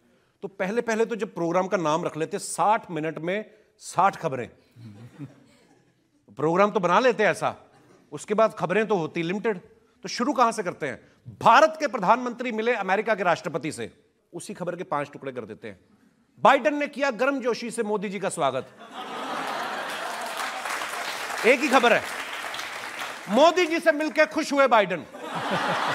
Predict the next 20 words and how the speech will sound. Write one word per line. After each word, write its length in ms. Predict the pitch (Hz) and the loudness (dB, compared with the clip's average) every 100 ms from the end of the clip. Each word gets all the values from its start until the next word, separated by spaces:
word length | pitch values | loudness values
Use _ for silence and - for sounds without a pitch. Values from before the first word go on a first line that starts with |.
| - - - - - | -4 -4 -6 -6 0
फिर 100 | 269 | 4
वही 180 | 285 277 | 4 4
खबर 240 | 233 233 | 2 4
है। 140 | 147 - - - - - - | 2 0 -14 -16 -16 -16 2
बाइडेन 440 | 214 285 311 349 330 | 6 8 6 4 2
भी 80 | |
खुश 260 | - 349 294 | 0 -2 2
हुए 180 | 320 320 | 4 4
मोदी 300 | 302 302 302 | 4 0 -2
जी 100 | 294 | -2
से 120 | 285 | -2
मिलकर, 320 | 262 240 214 - - - - - | -2 0 0 0 -4 -6 -4 2
खबर 200 | 247 285 | 4 4
वही 220 | 285 285 | 4 4
है। 140 | 180 - - - - - - - - - - - - - - - - - - - - - - _ - | 0 -2 -12 -12 -12 -12 -14 -14 -14 -16 -16 -16 -16 -16 -16 -18 -18 -18 -20 -20 -20 -20 -20 _ -20
साठ 440 | - - 190 226 226 | -20 -6 2 4 2
खबरें 280 | 247 233 | 0 0
बोलनी 240 | 208 175 156 | 0 -2 -4
है 60 | |
ना 240 | 214 311 | -2 -2